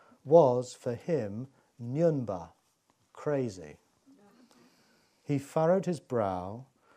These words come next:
and stared at me with a troubled and uncomprehending expression. He did not seem able to grasp what my problem was. Finally, he said, "This is a Buddhist monastery.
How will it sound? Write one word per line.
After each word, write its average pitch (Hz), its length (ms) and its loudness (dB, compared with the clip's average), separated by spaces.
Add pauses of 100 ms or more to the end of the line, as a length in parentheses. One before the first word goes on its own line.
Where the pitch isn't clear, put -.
and 131 160 -6
stared 160 520 0
at 127 120 0
me 127 140 -2
with 123 180 -4
a 117 60 -4
troubled 160 560 -2
and 131 140 -2
uncomprehending 131 1040 -6
expression. 120 840 -6 (1400)
He 147 140 -4
did 170 180 0
not 208 240 2
seem 156 300 -2
able 143 320 2
to - 120 -10
grasp 139 540 -4
what 139 140 -4
my 135 140 -4
problem 123 600 -6
was. 85 480 -20 (1400)
Finally, 143 560 0
he 104 120 -8
said, 117 400 -4 (680)
"This 165 260 2
is 190 140 2
a 190 60 2
Buddhist 117 420 -6
monastery. 170 560 -6